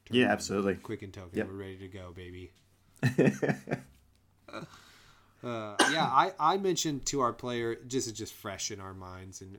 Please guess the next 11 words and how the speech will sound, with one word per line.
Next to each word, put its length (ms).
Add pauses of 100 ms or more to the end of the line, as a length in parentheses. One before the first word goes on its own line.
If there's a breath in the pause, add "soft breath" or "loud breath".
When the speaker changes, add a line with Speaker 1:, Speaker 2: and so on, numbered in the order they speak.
Speaker 1:
you 160
know, 120 (180)
<laughs> 220
maybe 300
you'll 220
have 180
some 160
thoughts 300
on 120
it, 140
but 180